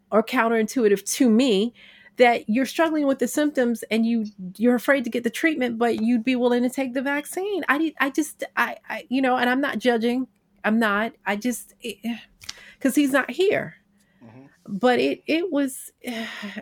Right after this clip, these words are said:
Speaker 1: I, yeah. And, and the interview, um, it's, if you all wanna see it, you can go to T M Z.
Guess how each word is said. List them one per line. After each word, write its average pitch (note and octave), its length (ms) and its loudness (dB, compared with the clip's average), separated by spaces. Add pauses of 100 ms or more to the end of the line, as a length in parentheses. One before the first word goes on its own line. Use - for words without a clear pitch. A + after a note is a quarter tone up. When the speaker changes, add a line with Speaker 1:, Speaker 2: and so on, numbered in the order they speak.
(360)
Speaker 1:
I, G#3+ 280 -4
yeah. F#3 600 -4
And, A3+ 180 4
and B3 180 6
the A#3 180 2
interview, A3+ 720 0
um, E3+ 440 -2 (360)
it's, A3+ 240 2
if G#3 160 0
you C4 240 2
all A#3 200 6
wanna A3 200 0
see E3 260 0
it, - 180 0
you F#3 160 -4
can G3 120 0
go F3 140 2
to E3+ 80 0
T D3 220 -4
M C#3+ 100 -2
Z. G2 300 -10